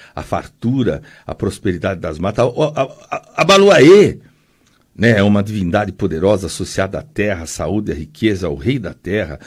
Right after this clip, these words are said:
Oxumaré, senhor das riquezas, é, é que movimen-, é, é o movimento da vida, a nossa flexibilidade da vida, enfim. Venha conhecer,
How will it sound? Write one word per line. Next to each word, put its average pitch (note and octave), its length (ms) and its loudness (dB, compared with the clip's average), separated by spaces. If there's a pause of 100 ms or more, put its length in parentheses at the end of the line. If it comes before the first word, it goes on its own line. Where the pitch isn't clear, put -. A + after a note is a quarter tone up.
(120)
Oxumaré, D3 540 0
senhor D3+ 240 -4
das B2+ 160 -4
riquezas, G#2+ 720 -4 (500)
é, G#2+ 240 -6
é G#2 40 -6
que - 160 -2
movimen-, A#2+ 640 2
é, F#2+ 220 -4
é - 20 -4
o G2 80 2
movimento A#2+ 580 0
da D#2+ 140 -6
vida, D#2+ 560 -6 (200)
a F2 80 -4
nossa B2 280 -2
flexibilidade G#2 840 -6
da D2 120 -10
vida, A2+ 360 -6
enfim. A#2+ 360 -4 (440)
Venha E3+ 380 4
conhecer, D3 600 0